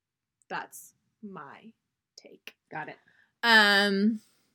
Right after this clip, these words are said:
Speaker 1: Arthur wrote in and said, "I'll give this one a really like. It's a bit too much of a slow burn for my taste, but it uses the enemies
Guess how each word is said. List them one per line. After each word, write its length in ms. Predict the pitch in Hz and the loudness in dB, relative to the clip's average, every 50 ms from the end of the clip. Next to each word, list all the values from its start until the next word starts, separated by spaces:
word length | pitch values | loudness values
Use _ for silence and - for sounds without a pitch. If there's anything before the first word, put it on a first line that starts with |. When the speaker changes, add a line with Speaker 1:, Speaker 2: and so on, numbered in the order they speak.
| _ _ _ _ _ _ _ _ _ _ _ _ _ - | _ _ _ _ _ _ _ _ _ _ _ _ _ -2
Speaker 1:
Arthur 360 | 220 214 214 220 220 226 233 233 | 2 2 2 2 0 -2 -2 0
wrote 180 | 233 220 220 220 | 0 0 2 0
in 200 | 214 220 240 247 | 0 0 -2 -2
and 120 | 233 220 | -4 -4
said, 240 | - 220 196 190 - | -2 -2 -2 -2 -2
"I'll 140 | - 202 208 | -2 -2 -4
give 300 | 208 208 - 208 196 185 | -2 -2 -2 -2 -2 -2
this 240 | 185 208 208 - - | -4 -6 -6 -6 -6
one 220 | 220 202 196 185 - | -6 -6 -6 -6 -8
a 200 | - 180 185 202 | -10 -8 -8 -8
really 400 | 196 180 175 196 208 208 247 311 | -6 -4 -4 -2 -2 0 -2 -2
like. 340 | 262 - 208 226 208 208 - - | 0 2 2 2 2 0 -4 -6
It's 300 | - 214 208 - - - | -6 -6 -6 -6 -8 -12
a 80 | - 208 | -12 -6
bit 360 | - - 269 349 - - - | -2 0 0 0 0 -4 -8
too 200 | - - 311 294 | -10 -8 -8 -4
much 240 | 277 247 247 240 - | -4 -4 -4 -4 -6
of 80 | 220 | -8
a 60 | 220 | -8
slow 300 | 233 - - 202 190 185 | -8 -6 -4 -4 -2 -2
burn 200 | 175 180 180 180 | -2 -4 -6 -6
for 120 | 202 - 190 | -8 -8 -6
my 180 | 180 175 175 | -6 -6 -6
taste, 320 | 202 - 180 175 185 190 - | -6 -4 -4 -4 -4 -6 -6
but 140 | - 196 190 | -8 -6 -6
it 80 | 143 | -6
uses 340 | 196 190 196 202 208 214 214 | -4 -4 -6 -4 -6 -6 -6
the 180 | 196 196 - - | -6 -6 -6 -6
enemies 520 | - 180 185 190 196 202 214 214 214 | -8 -8 -6 -6 -4 -4 -4 -4 -4